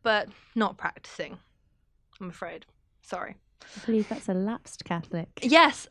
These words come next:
Speaker 1: a lapsed Catholic.
Speaker 2: Nice.
Speaker 1: That's exactly what I am.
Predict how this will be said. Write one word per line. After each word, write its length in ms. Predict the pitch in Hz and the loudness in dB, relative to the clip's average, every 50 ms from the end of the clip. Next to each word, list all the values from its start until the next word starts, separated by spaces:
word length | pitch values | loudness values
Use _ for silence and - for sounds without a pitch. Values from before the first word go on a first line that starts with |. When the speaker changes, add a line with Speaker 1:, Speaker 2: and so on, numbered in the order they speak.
| - | 2
Speaker 1:
a 100 | - 269 | 4 4
lapsed 440 | 277 285 302 294 285 - - - - | 6 6 4 4 4 0 -6 -8 -6
Catholic. 520 | - 262 220 214 - - 190 180 180 180 190 | -2 -2 -2 -2 -2 -2 0 0 0 0 -2
Speaker 2:
Nice. 80 | 185 | -2
Speaker 1:
That's 240 | 208 208 - - - | -4 -4 -4 -4 -8
exactly 400 | 220 - - 220 196 214 - 214 190 | -6 0 2 2 2 0 -4 -4 -4
what 140 | 190 175 | -2 -2
I 60 | 175 170 | 0 0
am. 320 | 165 160 151 151 156 170 | -2 -2 -2 -4 -6 -8